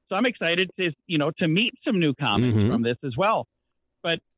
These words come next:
Speaker 1: the, the ones on the list that I know are some of my favorite comedians in Sioux Falls and some of my favorite people to work with. So I'm really excited to spend an evening with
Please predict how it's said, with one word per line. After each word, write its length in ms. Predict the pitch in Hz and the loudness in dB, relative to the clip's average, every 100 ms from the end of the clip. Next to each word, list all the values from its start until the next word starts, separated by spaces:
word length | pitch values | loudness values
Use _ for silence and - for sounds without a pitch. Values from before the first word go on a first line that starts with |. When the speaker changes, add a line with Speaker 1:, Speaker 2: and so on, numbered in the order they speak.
| _ _ _ _ | _ _ _ _
Speaker 1:
the, 160 | 143 180 - | -4 -4 -2
the 140 | 165 | 0
ones 280 | 165 220 214 | 2 2 2
on 120 | 220 | 2
the 80 | 196 | 2
list 180 | 190 - | 0 0
that 80 | 190 | 0
I 100 | 170 | 0
know 320 | 165 175 214 | 2 2 0
are 140 | 170 151 | 0 -2
some 260 | - 185 | 0 0
of 120 | 185 160 | 0 0
my 160 | 156 139 | -2 0
favorite 320 | 180 185 190 | -2 -2 -2
comedians 560 | 175 170 175 165 151 143 | -2 0 2 2 2 0
in 100 | 147 - | -2 -2
Sioux 80 | 156 | -4
Falls 280 | 156 139 139 - _ _ | -2 -2 -2 -6 _ _
and 160 | 180 175 | -6 -2
some 120 | 285 | 0
of 80 | 262 | 2
my 160 | 214 170 | 2 0
favorite 320 | - 196 180 - | 0 -2 -2 -2
people 320 | 196 180 165 | -2 -2 -4
to 120 | 160 | -2
work 240 | 131 170 - | 0 0 -2
with. 160 | 127 110 - | -4 -6 -4
So 60 | |
I'm 120 | 165 160 | 0 2
really 260 | 208 220 | 2 2
excited 440 | 165 - 165 160 151 | 0 -2 -2 -2 -4
to 80 | - - | -10 -8
spend 220 | 175 185 | -4 -2
an 80 | 165 | 0
evening 400 | 160 147 147 143 _ _ - | 0 0 -2 -2 _ _ -4
with 140 | 165 | -4